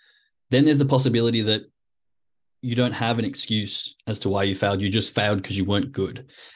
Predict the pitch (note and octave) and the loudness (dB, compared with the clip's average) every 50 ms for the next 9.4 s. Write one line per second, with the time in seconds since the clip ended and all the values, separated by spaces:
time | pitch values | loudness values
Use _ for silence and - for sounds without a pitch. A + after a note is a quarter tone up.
0 | _ G#2+ A2 A2 G2+ C3+ A#2+ A#2 A2+ A#2+ B2+ C#3 C3+ C#3 C3+ B2+ C3 B2 A#2 - | _ -2 -2 0 2 2 2 4 4 4 4 4 4 4 2 2 2 0 -2 -2
1 | - A#2 A2 A2 G#2+ G#2 G2+ G#2+ G#2+ - _ _ - - _ _ _ _ _ _ | 0 0 0 0 0 -2 -4 -4 -6 -10 _ _ -20 -20 _ _ _ _ _ _
2 | _ _ - - A#2 A2 A2 A2 A2 A2+ - - G#2+ G#2+ G#2+ A2 A2 A2 A2 A2 | _ _ -2 0 2 2 4 2 2 0 -2 -4 -2 -2 -2 -2 -2 -2 -2 -4
3 | G#2+ G2 - _ _ _ _ _ _ _ _ _ _ _ - C3+ C3 C#3+ E3 D#3+ | -4 -8 -12 _ _ _ _ _ _ _ _ _ _ _ -4 0 2 4 4 4
4 | C3 G2 F2+ F2 - - _ _ _ _ _ _ _ _ A#2+ A#2+ A#2+ A#2+ A#2+ - | 2 0 -2 -6 -16 -20 _ _ _ _ _ _ _ _ -8 -6 -6 -6 -6 -6
5 | - - C#3 - F3 F3+ D3+ - G#2 F#2+ A#2 C3+ - - - _ _ _ _ _ | -8 -8 -2 0 2 2 2 2 2 2 0 0 -2 -4 -10 _ _ _ _ _
6 | _ _ _ _ _ A2+ A2 G2+ A#2+ A2+ G#2+ G#2+ A2+ A2 - - _ _ _ _ | _ _ _ _ _ -6 -4 -2 -2 -2 0 -2 -4 -4 -6 -10 _ _ _ _
7 | _ _ _ - - A#2+ A#2 A#2 A2+ - - B2 A#2+ B2 C#3 C3+ - - A#2+ A#2+ | _ _ _ -2 2 4 4 4 4 4 4 2 2 2 0 0 2 2 2 4
8 | A#2+ - A#2+ A#2 - - A#2+ C3 C3 A#2+ A2+ G#2+ B1+ D2 G2 G2+ - - G2+ - | 2 0 -4 -4 -2 0 2 4 4 4 2 0 -4 -6 -10 -12 -12 -12 -12 -12
9 | - - G2 F#2+ - - - - | -10 -10 -10 -8 -8 -10 -10 -12